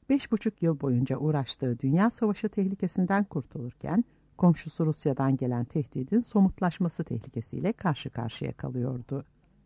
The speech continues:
Bu gelişme karşısında İngiltere ile Amerika'nın yardımına ne ölçüde güvenebileceği de hiç belli değildi.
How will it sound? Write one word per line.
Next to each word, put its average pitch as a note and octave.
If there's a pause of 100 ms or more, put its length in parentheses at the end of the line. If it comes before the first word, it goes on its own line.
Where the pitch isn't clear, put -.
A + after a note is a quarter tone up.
(840)
Bu G#3
gelişme E3+
karşısında C#3
İngiltere D#3+
ile F#3
Amerika'nın E3+
yardımına F3+
ne A#3+
ölçüde C3
güvenebileceği B2
de A#3
hiç -
belli D3+
değildi. A2+